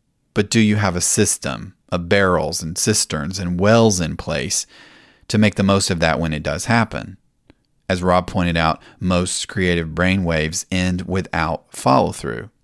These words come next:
And what a lot of people don't talk about is the overwhelm that comes with a creative state. There is an anxiety that accompanies having a ton of ideas flowing all at once.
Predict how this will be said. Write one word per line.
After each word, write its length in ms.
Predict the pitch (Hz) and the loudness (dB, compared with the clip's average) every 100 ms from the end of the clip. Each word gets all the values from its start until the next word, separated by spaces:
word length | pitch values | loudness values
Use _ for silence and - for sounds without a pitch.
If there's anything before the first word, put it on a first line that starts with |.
| _ - - - - - _ _ _ _ - | _ -20 -18 -18 -20 -20 _ _ _ _ 0
And 100 | 147 | 2
what 100 | 170 | 2
a 60 | |
lot 240 | 165 165 208 | 2 2 2
of 80 | 233 | 2
people 300 | 160 131 107 | 0 2 0
don't 260 | 101 95 | 2 -2
talk 300 | - 151 170 | 0 0 0
about 420 | 120 95 87 82 - | 2 4 4 2 -2
is 180 | 110 107 | -4 -2
the 180 | 113 - | -2 2
overwhelm 920 | 120 160 170 127 92 85 80 78 87 - _ - | 6 6 6 4 2 0 0 -2 -4 -10 _ -2
that 200 | 107 - | -2 0
comes 480 | - 104 110 107 - | 2 4 4 0 -6
with 680 | 95 104 117 92 87 90 - _ _ _ _ | -2 4 4 4 2 -2 -14 _ _ _ _
a 40 | 101 | -8
creative 440 | - 92 85 85 | -4 -2 -2 -2
state. 480 | - 147 151 71 - _ _ _ _ _ _ _ _ _ | -2 0 -2 -4 -10 _ _ _ _ _ _ _ _ _
There 140 | 233 - | 0 2
is 220 | 139 131 | 4 4
an 100 | 139 | 2
anxiety 720 | 120 127 117 117 131 156 95 | 4 2 4 2 2 2 0
that 160 | 82 78 | 0 -4
accompanies 640 | - 87 - 82 82 82 | -4 -6 -6 -4 -4 -4
having 400 | - 90 104 131 | -2 0 2 2
a 60 | 143 | 0
ton 340 | - 90 80 | -4 -2 -2
of 160 | 87 92 | -2 -2
ideas 580 | 85 85 113 110 92 | -2 0 2 2 0
flowing 520 | - - 92 87 90 80 | -4 -6 -2 0 0 0
all 160 | 80 | -2
at 100 | - | 0
once. 560 | 113 220 - - - | 2 2 0 -6 -8